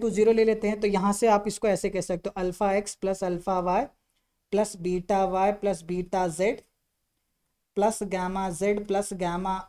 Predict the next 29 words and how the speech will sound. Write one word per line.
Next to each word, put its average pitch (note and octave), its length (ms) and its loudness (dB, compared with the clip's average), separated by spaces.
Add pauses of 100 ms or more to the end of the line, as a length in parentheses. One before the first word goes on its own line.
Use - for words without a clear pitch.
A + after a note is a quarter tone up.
(260)
X A3+ 260 0 (440)
is F#3 200 -2
equal G#3 480 0
to F#3+ 140 -2
zero। D#3+ 320 -4 (520)
तो G3+ 40 4
अल्फा A3+ 680 4
एक्स G#3+ 200 -4
वाला A3 160 4
टर्म G#3+ 240 0
एक G#3 120 -2
साथ G#3 200 0
ले G#3+ 100 2
लेते G#3 240 0
हैं, G#3 180 2
अल्फा G3 340 0
प्लस G3+ 320 0
गामा F#3+ 240 -2
टाइम्स G3+ 340 -2
एक्स G3+ 180 -4
हो G3+ 80 0
जाएगा, G3+ 500 2 (720)
अल्फा F#3+ 340 0
प्लस G#3 300 -2
बीटा F#3+ 340 -2
टाइम्स G3+ 320 -2
वाई F#3+ 240 0
हो G3 180 -2
जाएगा, G3+ 440 0